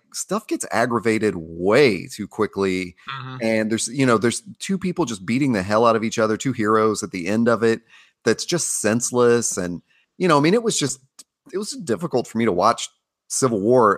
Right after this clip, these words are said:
Speaker 1: and, and appreciate it. Like, I thought Winter Soldier was great, and then Civil
Speaker 2: Mm-hmm.
Speaker 1: War was like,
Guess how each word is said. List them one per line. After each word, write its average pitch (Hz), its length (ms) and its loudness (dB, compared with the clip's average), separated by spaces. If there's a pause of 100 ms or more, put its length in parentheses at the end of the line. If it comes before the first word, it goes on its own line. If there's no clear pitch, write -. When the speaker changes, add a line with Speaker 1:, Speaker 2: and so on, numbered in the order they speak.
Speaker 1:
and, 98 300 -2
and 95 100 -4
appreciate 90 500 -6
it. 80 120 -14
Like, 104 180 0
I 143 80 4
thought 143 180 0
Winter 107 180 0
Soldier 135 340 -2
was 87 160 -6
great, 117 420 0
and 98 140 -4
then 92 100 -4
Civil 104 240 -6
Speaker 2:
Mm-hmm. 87 60 -10
Speaker 1:
War 92 240 -4
was 82 140 -16
like, 76 160 -8